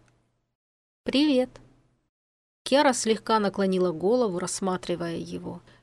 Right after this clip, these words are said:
Лицо её было спокойным, разве что чуть бледнее обычного, и ни малейшего намёка на слёзы. На ней было голубое пальто и сапожки, в руках длинные замшевые перчатки.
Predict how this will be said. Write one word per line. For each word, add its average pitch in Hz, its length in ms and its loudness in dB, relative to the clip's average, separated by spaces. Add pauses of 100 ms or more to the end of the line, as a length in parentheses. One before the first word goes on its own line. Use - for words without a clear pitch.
Лицо 220 300 4
её 269 200 8
было 185 240 6
спокойным, 208 760 2 (120)
разве 254 300 2
что 247 240 0
чуть 247 280 0
бледнее 254 580 4
обычного, 202 600 -2 (300)
и 233 140 4
ни 262 120 8
малейшего 220 640 4
намёка 190 440 2
на 202 140 -2
слёзы. 165 520 -6 (500)
На 208 120 4
ней 294 200 6
было 214 260 6
голубое 214 460 4
пальто 202 500 2
и 269 80 4
сапожки, 175 760 -2 (160)
в 180 80 -2
руках 196 460 2
длинные 185 500 2
замшевые 185 560 2
перчатки. - 800 -8